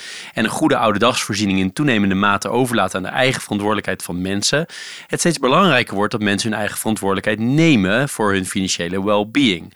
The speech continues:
Met andere woorden, mensen moeten zelf geld opzij gaan zetten voor hun pensioen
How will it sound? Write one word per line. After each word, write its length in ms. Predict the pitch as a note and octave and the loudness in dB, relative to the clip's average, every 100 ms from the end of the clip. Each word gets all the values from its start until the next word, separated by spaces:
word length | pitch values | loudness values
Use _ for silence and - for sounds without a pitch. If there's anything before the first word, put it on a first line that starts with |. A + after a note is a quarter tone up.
| - - - | -18 -18 -8
Met 120 | - | 0
andere 220 | C#3 G2 | 2 2
woorden, 360 | F2+ G#2 A#2 A#2+ - - - | 2 2 2 0 -4 -20 0
mensen 340 | G#2+ G#2 G2 | 2 2 0
moeten 200 | F2+ - | 0 0
zelf 280 | F#2+ F#2+ - | 0 0 -2
geld 260 | - F#2 | -4 -6
opzij 300 | - - F2+ | -4 -4 -4
gaan 120 | F#2+ F#2+ | -4 -4
zetten 300 | G2 A2 A2 | -2 -2 -6
voor 240 | - F#2+ | -4 -4
hun 100 | F#2 | -4
pensioen 420 | E2+ - G2+ A2+ | -6 -4 -2 -2